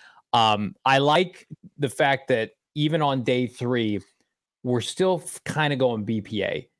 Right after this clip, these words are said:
Like, uh, you're taking B P A at receiver, clearly. You're going B P A at running back.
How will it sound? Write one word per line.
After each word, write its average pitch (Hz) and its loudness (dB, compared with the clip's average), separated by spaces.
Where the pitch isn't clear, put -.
Like, - -4
uh, 62 -4
you're 113 -4
taking 135 2
B 135 2
P 143 0
A 139 2
at 135 -2
receiver, 120 -2
clearly. 120 0
You're 113 0
going 110 0
B 123 0
P 135 0
A 127 6
at 117 2
running 117 2
back. 104 2